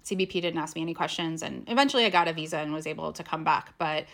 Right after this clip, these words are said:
um, a few days, actually, while I was still waiting in Mexico to go back to the U S, um, an ice agent leaked the fact that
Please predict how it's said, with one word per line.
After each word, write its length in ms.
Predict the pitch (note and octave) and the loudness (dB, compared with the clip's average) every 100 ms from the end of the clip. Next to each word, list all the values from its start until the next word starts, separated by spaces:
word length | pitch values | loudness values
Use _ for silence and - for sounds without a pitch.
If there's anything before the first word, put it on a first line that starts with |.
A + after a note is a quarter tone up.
| - - - - | -20 -20 -12 4
um, 540 | F3 F3 E3+ E3+ E3 | 6 8 4 0 -4
a 60 | G#3 | -4
few 180 | - D#4+ | 2 6
days, 260 | F#4+ E4+ B3 | 8 6 6
actually, 360 | C#4 - D#4 | 4 4 2
while 220 | A3 G#3 | 8 8
I 120 | A#3 A3+ | 8 4
was 140 | G3 | 0
still 240 | - G3+ | 0 2
waiting 220 | F#3 F#3 F3 | 4 2 2
in 80 | |
Mexico 320 | E3+ E3+ - F3 | 0 -2 -2 0
to 280 | E3 E3+ - | 0 -2 -2
go 100 | F3 | 2
back 220 | D#3 - | 4 2
to 100 | - | -4
the 60 | F3 | 0
U 160 | F3 | 4
S, 440 | E3+ E3+ E3 - - | 6 6 2 -8 -4
um, 360 | F3+ E3 D#3+ D#3+ - - - - _ _ _ _ _ _ - | 2 2 2 -2 -12 -20 -20 -20 _ _ _ _ _ _ -4
an 140 | F#3 | 2
ice 300 | G3 G3+ G#3 - | 6 6 4 4
agent 580 | F#3 F3+ E3+ E3 F3 F3 | 6 6 4 2 -2 2
leaked 580 | G#3+ G3+ - - - - _ | 2 2 -2 -8 -8 -12 _
the 160 | - F3+ | -2 -2
fact 380 | - D#3+ E3 - | 4 4 4 0
that 440 | F3 D#3 C#3+ - | 2 2 0 -2